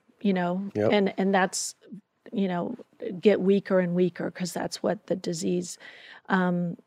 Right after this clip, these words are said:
Speaker 1: the progression of that disease did. And so we really, you know, didn't know what the time frame was gonna be. And,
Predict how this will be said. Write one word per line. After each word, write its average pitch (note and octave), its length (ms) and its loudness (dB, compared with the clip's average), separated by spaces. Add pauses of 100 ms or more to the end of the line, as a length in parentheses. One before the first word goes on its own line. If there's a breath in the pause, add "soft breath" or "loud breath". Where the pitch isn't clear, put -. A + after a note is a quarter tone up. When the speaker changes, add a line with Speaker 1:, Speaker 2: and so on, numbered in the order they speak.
(140)
Speaker 1:
the F#3+ 100 0
progression F#3+ 540 0
of F3+ 140 -4
that A3+ 200 -2
disease E3+ 380 -4
did. F3+ 480 -2
And F3+ 220 -2
so F#3 200 0
we F3+ 280 2
really, F#3 580 4 (1300)
you A#3+ 80 8
know, G3+ 120 8
didn't G#3 380 6
know F#3+ 220 6
what F3+ 340 4
the F#3+ 200 8
time G3+ 360 2
frame G3 300 2
was F3+ 160 0
gonna F3+ 200 -2
be. F3 420 2
And, F3+ 340 -4